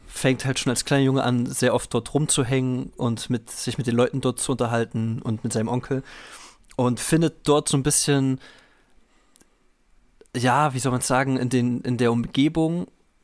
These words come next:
äh, so eine Art zweites Zuhause und in seinem Onkel Charlie, ähm, so ein bisschen den Ersatzvater. Und ich finde, das hat mich wirklich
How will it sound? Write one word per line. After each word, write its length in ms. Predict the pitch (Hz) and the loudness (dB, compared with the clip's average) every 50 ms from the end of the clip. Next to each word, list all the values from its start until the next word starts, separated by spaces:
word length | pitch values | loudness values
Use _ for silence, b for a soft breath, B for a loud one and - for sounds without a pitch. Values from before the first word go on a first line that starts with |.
| _ | _
äh, 300 | - 127 123 120 117 120 - - - _ _ _ _ | -2 0 2 2 0 0 -2 -6 -12 _ _ _ _
so 140 | - - 135 | -2 0 2
eine 120 | 127 107 | 4 4
Art 180 | 117 135 131 - | 4 2 2 2
zweites 500 | - - - - 123 131 - - - - | -2 -2 0 0 0 0 0 0 0 0
Zuhause 680 | - - 107 117 113 135 165 165 175 180 190 202 190 b b b b b b b b b b _ | -2 -2 0 0 0 0 0 0 -2 -2 -4 -4 -6 b b b b b b b b b b _
und 320 | 131 131 131 127 - - | 2 2 2 2 0 -2
in 160 | - 131 123 120 | -2 0 0 2
seinem 200 | 117 117 117 - | 2 2 2 2
Onkel 440 | 117 139 139 - 143 139 131 120 | 0 0 0 2 2 2 2 2
Charlie, 520 | 113 - - 127 123 139 151 151 151 143 - - | 0 0 2 2 2 2 0 -2 -2 -4 -4 -4
ähm, 400 | - 120 120 123 117 117 113 117 | -2 -2 0 0 0 -2 -2 -4
so 120 | - - 131 | -2 -2 -2
ein 60 | 110 | 0
bisschen 460 | - - - - 139 135 127 120 123 - - | 0 0 2 2 2 2 2 0 -2 -6 -4
den 180 | - 127 120 | -2 0 2
Ersatzvater. 680 | 117 113 117 127 - - - - 113 110 110 - 107 113 B B B B B B | 2 4 2 2 0 -2 -4 -4 -4 -4 -4 -4 -6 -8 B B B B B B
Und 140 | - 117 117 | -4 -2 -2
ich 200 | 110 - - - | -2 -4 -8 -8
finde, 340 | - - 147 147 147 143 139 | -2 0 2 4 4 2 2
das 200 | 135 117 - - | 0 -2 -2 -2
hat 120 | 139 - | -2 -2
mich 200 | 143 131 - - | -2 -6 -6 -4
wirklich 360 | - 156 151 - 143 - - | -4 -4 -2 -2 -4 -4 -6